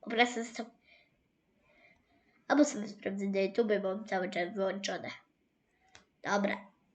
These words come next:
Funtime Foxy. To jest dwa, to jest mój pierwszy film z dwa tysiące dwudziestego czwartego. I to czwarty film.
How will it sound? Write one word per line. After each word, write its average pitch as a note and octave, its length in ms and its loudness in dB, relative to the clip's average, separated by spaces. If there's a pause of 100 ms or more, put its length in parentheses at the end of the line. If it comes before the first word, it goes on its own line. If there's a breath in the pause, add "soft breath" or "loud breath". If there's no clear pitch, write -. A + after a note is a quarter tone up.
(100)
Funtime C#4 760 6 (420)
Foxy. - 500 2 (1200)
To - 80 6
jest B3 180 6
dwa, A3+ 340 4 (160)
to A3 60 2
jest A3+ 160 4 (140)
mój G#3 160 0
pierwszy A#3+ 500 4
film A#3+ 320 0
z G#3 120 -8
dwa G#3+ 160 4
tysiące G#3+ 540 -2
dwudziestego G3 640 -4
czwartego. G3 560 -4 (1300)
I B3+ 80 -14
to G3+ 120 0
czwarty - 380 -4
film. - 140 -20